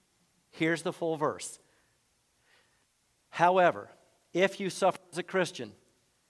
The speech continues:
do not be ashamed, but praise God that you bear that name." Peter says, if you suffer as a Christian, don't be ashamed. Don't count it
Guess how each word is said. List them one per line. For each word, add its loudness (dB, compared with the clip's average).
do -2
not 4
be 0
ashamed, -2
but -6
praise 0
God 4
that -8
you -8
bear -6
that -4
name." -14
Peter -4
says, -10
if -20
you -16
suffer -12
as -8
a -14
Christian, -10
don't -4
be -8
ashamed. -10
Don't 0
count -2
it -8